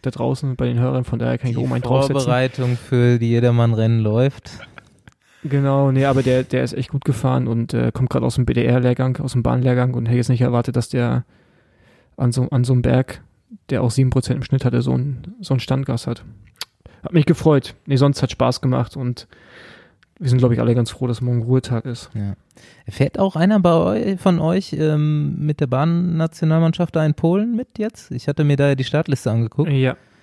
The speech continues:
Speaker 2: Malcharek,
Speaker 1: Ja, einer.
Speaker 2: ne?
Speaker 1: Mhm, genau.
Speaker 2: Ja, hab ich gesehen.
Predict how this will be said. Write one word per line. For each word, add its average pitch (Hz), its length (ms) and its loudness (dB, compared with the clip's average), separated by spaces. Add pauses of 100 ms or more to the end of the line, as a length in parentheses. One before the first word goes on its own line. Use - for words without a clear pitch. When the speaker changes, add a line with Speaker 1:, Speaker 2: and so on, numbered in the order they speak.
(200)
Speaker 2:
Malcharek, 127 540 4
Speaker 1:
Ja, 123 80 -6
einer. 151 220 4 (500)
Speaker 2:
ne? 135 80 -4
Speaker 1:
Mhm, 135 180 -2 (240)
genau. 120 260 -12
Speaker 2:
Ja, 110 180 -4
hab 110 100 -4
ich - 120 -12
gesehen. 110 400 -4